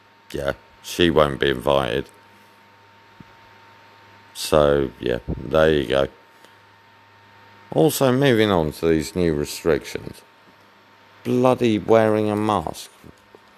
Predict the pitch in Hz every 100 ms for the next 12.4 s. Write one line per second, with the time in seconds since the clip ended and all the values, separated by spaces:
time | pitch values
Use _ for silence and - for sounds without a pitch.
0 | - _ - _ - - _ - - -
1 | - - - - - - 131 120 104 101
2 | 98 - 104 101 98 87 - 85 85 87
3 | 80 69 62 - - - 113 104 - -
4 | 104 - 107 98 127 135 - 92 117 -
5 | - - - - 107 98 110 107 104 95
6 | 90 - - - - - _ _ _ _
7 | - _ - - - 123 139 135 123 104
8 | - 120 139 131 117 - 117 110 104 113
9 | 110 98 92 87 76 90 92 98 95 -
10 | - 101 90 92 - 101 82 71 - 82
11 | 90 90 87 85 78 92 76 67 - 78
12 | 73 60 67 64